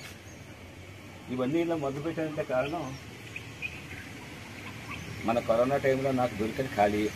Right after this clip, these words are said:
నేను స్టేట్ బ్యాంక్ రిటైర్డ్ ఎంప్లాయీ. నేను ఇలా చిన్నగా ఉన్నది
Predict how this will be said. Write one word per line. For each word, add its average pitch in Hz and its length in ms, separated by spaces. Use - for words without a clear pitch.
నేను 135 280
స్టేట్ 123 220
బ్యాంక్ 151 200
రిటైర్డ్ 131 340
ఎంప్లాయీ. 120 340
నేను 101 180
ఇలా 123 220
చిన్నగా 143 480
ఉన్నది 127 360